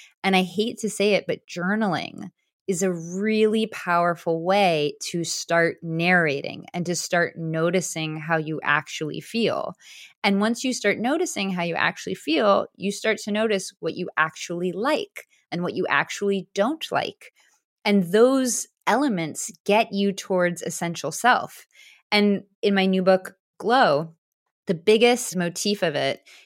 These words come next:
is we are all made of stardust. And again, I don't mean that in a cheesy, written in, like, big script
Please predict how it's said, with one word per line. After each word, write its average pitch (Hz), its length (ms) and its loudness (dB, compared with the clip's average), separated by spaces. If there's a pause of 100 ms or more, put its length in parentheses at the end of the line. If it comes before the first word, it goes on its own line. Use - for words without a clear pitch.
(160)
is 165 520 2
we 196 420 0
are 208 160 6
all 170 240 6
made 156 240 0
of 147 100 -4
stardust. - 840 -4 (460)
And 175 120 2
again, 170 360 4
I 160 120 2
don't 170 320 -2
mean 175 180 -2
that 160 220 0
in 160 100 -4
a 160 140 -2
cheesy, 165 840 -4
written 165 440 -2
in, 165 140 -2
like, 151 280 -2 (160)
big 165 220 0
script - 760 -2